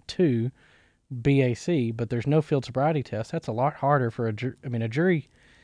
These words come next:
has to determine not only that your blood alcohol is above a,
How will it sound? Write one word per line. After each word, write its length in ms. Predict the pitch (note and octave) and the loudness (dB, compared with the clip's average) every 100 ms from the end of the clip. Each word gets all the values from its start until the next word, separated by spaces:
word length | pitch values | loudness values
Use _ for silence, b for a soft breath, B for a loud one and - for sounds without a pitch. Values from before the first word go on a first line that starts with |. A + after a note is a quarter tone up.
| b b | b b
has 240 | - E3 - | 2 2 4
to 100 | C#3 | 0
determine 600 | B2+ D#3+ D3 B2+ A#2+ - - | 0 2 4 4 2 -2 -2
not 200 | C#3 B2+ | -2 2
only 300 | D#3 F#3 C#3+ | 4 4 4
that 200 | A#2+ A2+ - _ - - - | 2 -2 -10 _ -20 -20 -10
your 140 | B2 | -6
blood 260 | A2+ B2 C3 | -2 2 2
alcohol 320 | B2 B2 B2 | 2 2 0
is 80 | A2+ | 0
above 340 | G#2 A#2 B2 | -2 0 0
a, 80 | A#2 | -2